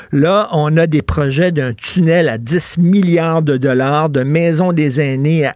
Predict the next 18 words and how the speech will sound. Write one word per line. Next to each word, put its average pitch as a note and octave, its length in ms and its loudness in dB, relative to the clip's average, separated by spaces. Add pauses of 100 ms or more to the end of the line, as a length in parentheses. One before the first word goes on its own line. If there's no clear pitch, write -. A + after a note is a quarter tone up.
un G#3+ 180 2
million E3+ 420 0
de E3 60 -4
dollars D3 380 0
par - 220 -8
chambre, D#3+ 520 -2 (420)
puis F3 160 2
ah E3 60 0
ouais, F3+ 260 2
donc, E3 360 0 (280)
qu'est-ce - 260 -4
que, G3 160 0
qu'est-ce F#3+ 240 -4
que A#3 80 -2
tu E3+ 200 -4
dis C3+ 200 -2
de C3 100 -2
ça ? G#2+ 200 -8